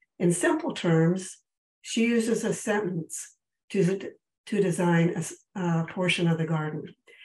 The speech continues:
The exclamation point brings your eye to the area. That could be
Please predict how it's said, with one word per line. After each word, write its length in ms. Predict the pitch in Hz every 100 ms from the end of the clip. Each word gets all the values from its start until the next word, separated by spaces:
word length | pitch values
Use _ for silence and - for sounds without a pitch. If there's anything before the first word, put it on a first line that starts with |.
| - -
The 240 | 180 190 -
exclamation 880 | 262 254 - 220 208 226 226 196 170
point 460 | - 175 156 156 - _ _ _ _ _ _ _ - _
brings 300 | - 208 202
your 180 | 202 214
eye 260 | 180 170 165 - -
to 140 | 185
the 120 | 170
area. 460 | - 160 156 147 - - - - _ _
That 220 | 190 196
could 160 | 196 175
be 360 | 170 160 -